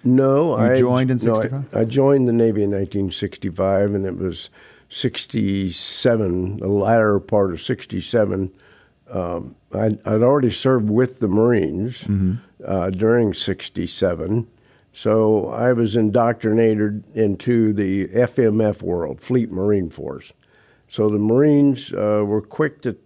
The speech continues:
Speaker 1: the Marines got a good training program.
Speaker 2: Mm-hmm.
Speaker 1: And if you pay attention, you got a good chance of living. If you don't, then you're history. So the fact that I had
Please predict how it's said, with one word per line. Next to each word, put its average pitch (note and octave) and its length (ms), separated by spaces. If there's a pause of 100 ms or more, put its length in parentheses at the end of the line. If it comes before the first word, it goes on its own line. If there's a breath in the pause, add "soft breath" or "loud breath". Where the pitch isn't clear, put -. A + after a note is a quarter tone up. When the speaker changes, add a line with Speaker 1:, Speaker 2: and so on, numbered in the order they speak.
(120)
Speaker 1:
the A2+ 460
Marines F3+ 360
got C#3+ 180
a B2 40
good B2 240
training A2 440
program. F#2 720
Speaker 2:
Mm-hmm. A2 160 (340 loud breath)
Speaker 1:
And G#2+ 320
if G2+ 140
you A2 80
pay F#3 240
attention, D3 640
you A2 100
got A2+ 220
a A2 40
good A2 260
chance G#2 340
of F2 60
living. G2 480
If - 120
you A2+ 120
don't, F#3 440 (360 soft breath)
then A2 200
you're G#2 180
history. - 500 (1120 soft breath)
So G#2+ 460 (600 soft breath)
the - 80
fact D3 320
that B2+ 140
I B2+ 220
had B2+ 540